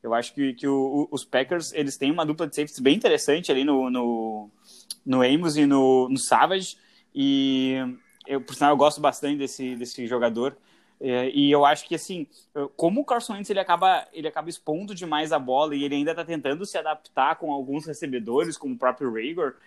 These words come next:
é, é capaz dele acabar expondo demais de novo a bola e, o, e, e a defesa conseguir alguns turnovers, né? Ele tem, ele tem, se não me engano, ele é disparado o quarterback que mais perdeu a bola esse ano. E, então, é, eu acho que é um jogo que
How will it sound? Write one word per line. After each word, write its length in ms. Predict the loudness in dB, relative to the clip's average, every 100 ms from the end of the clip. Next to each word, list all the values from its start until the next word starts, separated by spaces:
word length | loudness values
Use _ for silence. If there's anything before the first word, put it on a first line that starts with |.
| _ _ -6
é, 420 | -2 -2 -2 -4
é 40 |
capaz 420 | -2 0 2 2
dele 160 | 0 -6
acabar 240 | -6 -4
expondo 540 | -6 -6 0 0 0 -6
demais 400 | -4 -2 0 -2
de 80 | -2
novo 400 | 0 0 2 0
a 60 |
bola 500 | 0 0 0 0 -2 -8 _
e, 140 | -2
o, 580 | 0 0 -2 -2 -2 -4 -4
e, 260 | -2 -2 -2
e 80 | -6
a 20 |
defesa 260 | -4 -4
conseguir 360 | -4 -6 -2 2
alguns 200 | 2 2
turnovers, 640 | -2 0 0 0 -2 -6 -12 _ _ -12
né? 240 | -6 -4
Ele 120 | -2
tem, 200 | 2 2
ele 120 | 2
tem, 680 | 0 -2 -2 -6 -2 -2 -2 -10 -14 -8
se 120 | 2
não 60 | 6
me 60 |
engano, 160 | 6 4
ele 180 | 4 4
é 60 |
disparado 500 | 4 4 4 6 6
o 40 | 4
quarterback 360 | -2 0 0 -2
que 80 |
mais 200 | -4 -4
perdeu 360 | -2 -2 0 2
a 60 | 2
bola 280 | 2 0
esse 180 | -2 -4
ano. 240 | -6 -6 -12 _ _ _ -14
E, 260 | -12 -10
então, 380 | -6 2 4 4
é, 220 | 2 -2 2
eu 160 | 4
acho 220 | 4 2
que 180 | -6 -10 _ _
é 80 | 0
um 140 | 0
jogo 180 | 2 -2
que 160 | -4